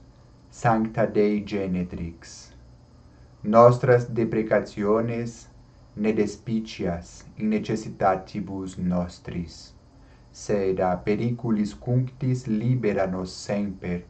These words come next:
Virgo gloriosa et benedicta. Amém. Tá aí na tela pra vocês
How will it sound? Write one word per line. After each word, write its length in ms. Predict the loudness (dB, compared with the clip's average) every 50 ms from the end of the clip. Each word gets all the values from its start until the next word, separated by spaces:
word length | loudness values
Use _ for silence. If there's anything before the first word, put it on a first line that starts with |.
| -20 -20 -20 -20 -20 -20 -20 -20 -16
Virgo 640 | -14 -10 -4 0 2 2 2 2 0 0 -2 -2 -2
gloriosa 960 | -2 -4 -2 -2 -2 0 0 0 0 0 -2 -6 -10 -16 -12 -10 -10 -10 -10 -12 -16 -20 -18 -12
et 340 | -8 -6 -6 -6 -6 -10 -14
benedicta. 1040 | -10 -6 -4 -4 -4 -4 -4 -6 -6 -6 -6 -8 -10 -12 -6 -4 -4 -2 -4 -6 -8 -14 -20 -20 -20 -20 -20 -20 -20 -20 -18 -12
Amém. 380 | -8 -6 -4 -4 -4 -6 -8 -8 -10 -12 -14 -18 -20 -20 -20 -20 -20 -20 -20 -20 -20 -20 -20 -20 -20 -20 -20 -16 -4
Tá 120 | -2 -2
aí 60 | 0
na 120 | 0 -2 -2
tela 260 | 2 2 4 4 4
pra 100 | 2 0
vocês 640 | -2 -4 -6 -6 -4 -4 -2 -2 -4 -6 -12 -16